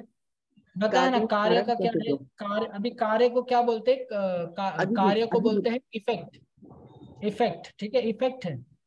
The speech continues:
Speaker 1: कारण मतलब cause, cause और effect। cause है ना, कारण मतलब cause। तो अभी समझो अपना शरीर को effect बोला है,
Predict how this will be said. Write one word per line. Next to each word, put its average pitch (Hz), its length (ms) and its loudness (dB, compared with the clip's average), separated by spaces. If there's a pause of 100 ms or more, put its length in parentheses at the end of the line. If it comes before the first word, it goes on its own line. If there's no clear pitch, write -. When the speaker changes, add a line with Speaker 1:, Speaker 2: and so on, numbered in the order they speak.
Speaker 1:
कारण 240 340 2
मतलब 247 480 -2
cause, 208 500 0 (260)
cause 220 460 0
और 240 100 2
effect। - 460 -8
cause 214 260 -2 (480)
है 185 80 -4
ना, 240 280 -4
कारण 214 300 -2
मतलब 233 400 -2
cause। 165 260 2 (500)
तो 214 60 2
अभी 226 140 2
समझो 247 300 2
अपना 254 240 4
शरीर 254 440 0
को 262 100 6
effect 262 440 2
बोला 226 320 2
है, 190 400 0